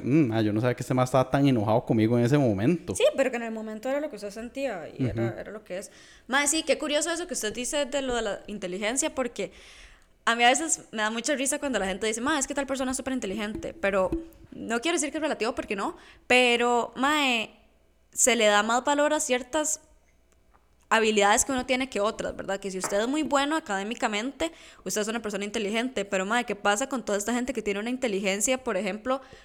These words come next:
Speaker 2: con varas de música, varas de, de danza? O sea,
Speaker 1: De arte.
Speaker 2: todo lo que sea arte, por ejemplo, mae,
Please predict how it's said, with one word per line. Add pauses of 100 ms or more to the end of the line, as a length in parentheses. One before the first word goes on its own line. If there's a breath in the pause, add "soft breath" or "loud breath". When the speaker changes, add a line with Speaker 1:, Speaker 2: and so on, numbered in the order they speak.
(160 loud breath)
Speaker 2:
con
varas (320)
de
música,
varas
de,
de
danza?
O
sea,
Speaker 1:
De
arte. (440)
Speaker 2:
todo
lo
que
sea
arte,
por
ejemplo,
mae,